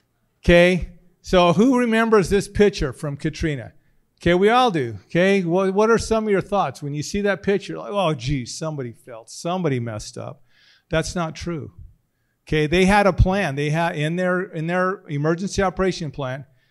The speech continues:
their evacuation, they had a, an M O U with the school districts to utilize their buses, to utilize their fuel, to utilize their drivers. They had it. They sat and talked about it. They communicated it. Everybody knew about it 'cause they had some issues with transportation.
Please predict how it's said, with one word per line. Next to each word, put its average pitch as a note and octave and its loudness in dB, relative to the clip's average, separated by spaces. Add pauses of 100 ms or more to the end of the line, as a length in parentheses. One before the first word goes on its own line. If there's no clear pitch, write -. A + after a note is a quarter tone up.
(140)
their D3+ 2
evacuation, E3+ 2
they D3+ 2
had E3 2
a, E3 0
an C#3 -4
M C#3+ -2
O F#3 2
U D#3 0
with C#3 -2
the D#3 -6
school F3+ -2
districts A#2+ -8 (380)
to D3+ 8
utilize D#3 2
their D3+ 0
buses, C#3 -2
to - -8
utilize C#3+ -2
their C#3+ -4
fuel, D3 -6
to - -10
utilize C#3 -2
their C#3 -6
drivers. B2+ -6 (420)
They F#3 6
had F#3+ 2
it. A#2 -8 (540)
They E3+ 2
sat G#3 2
and G3+ 0
talked G#3 4
about D3+ -2
it. B2 -14
They G3+ 6
communicated F#3+ 2
it. C3 -2
Everybody A#3 4
knew A#3+ 4
about B2 -2
it - -18 (560)
'cause D#3+ 2
they F3+ 2
had F#3 -2
some E3+ -2
issues E3+ -4
with C#3+ -8
transportation. E3+ -4